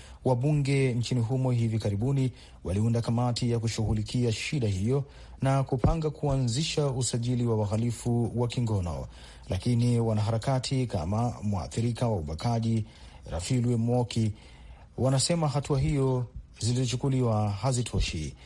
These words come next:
Mwandishi wetu Mkondisi Dube anaripoti kutoka Gaborone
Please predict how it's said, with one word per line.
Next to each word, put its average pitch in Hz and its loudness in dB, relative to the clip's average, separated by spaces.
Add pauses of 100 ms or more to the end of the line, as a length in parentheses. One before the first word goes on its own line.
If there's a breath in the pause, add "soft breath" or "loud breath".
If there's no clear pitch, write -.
(260 loud breath)
Mwandishi 131 0
wetu 147 2 (120)
Mkondisi 127 0
Dube 113 0 (100)
anaripoti 90 -2
kutoka 110 0
Gaborone 120 0